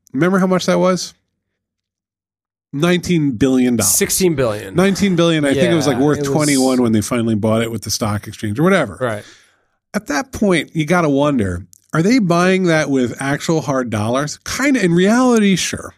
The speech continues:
Speaker 1: They're buying with Facebook stock and they're buying with dollars and there's a valuation.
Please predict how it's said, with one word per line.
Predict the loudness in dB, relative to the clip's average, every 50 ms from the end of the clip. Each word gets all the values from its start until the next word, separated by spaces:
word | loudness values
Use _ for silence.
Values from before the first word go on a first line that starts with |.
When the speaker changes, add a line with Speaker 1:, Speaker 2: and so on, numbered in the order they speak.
| -8
Speaker 1:
They're | -6 -4
buying | -2 -2 -2 0 0 0
with | -2 -2 -2
Facebook | -4 -4 -4 -4 -6 -8 -8 -6
stock | -6 -4 -2 -2 -2 -4 -4
and | -6
they're | -8 -6
buying | -6 -6 -6 -4 -4 -4
with | -6 -6
dollars | -6 -6 -4 -4 -4 -4 -4 -4
and | -4
there's | -4 -4 -4
a |
valuation. | -4 -4 -4 -2 -2 -2 -2 -2 -4 -6 -6 -8 -10 -14